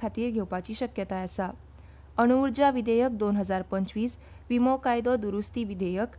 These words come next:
भारतीय उच्च शिक्षण आयोग विधेयक दोन हजार पंचवीस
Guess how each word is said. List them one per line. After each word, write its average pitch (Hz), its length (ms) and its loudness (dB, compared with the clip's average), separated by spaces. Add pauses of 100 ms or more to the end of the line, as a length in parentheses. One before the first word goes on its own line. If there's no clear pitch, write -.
(320)
भारतीय 233 380 4
उच्च 233 380 -2
शिक्षण 262 480 0
आयोग 214 300 2
विधेयक 196 480 -2
दोन 190 160 -2
हजार 180 280 -4
पंचवीस 185 520 -6